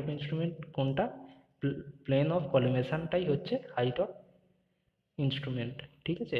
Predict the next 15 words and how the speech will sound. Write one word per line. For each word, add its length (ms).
অপশন 220
বি 100
এর 80
রাইট 240
অ্যান্সার। 320
চলো 240
নেক্সট 220
কোশ্চেন। 280
নেক্সট 260
কোশ্চেন, 420
কোশ্চেন 320
নাম্বার 260
ফিফটি 320
ফোর, 180
বলেছে 240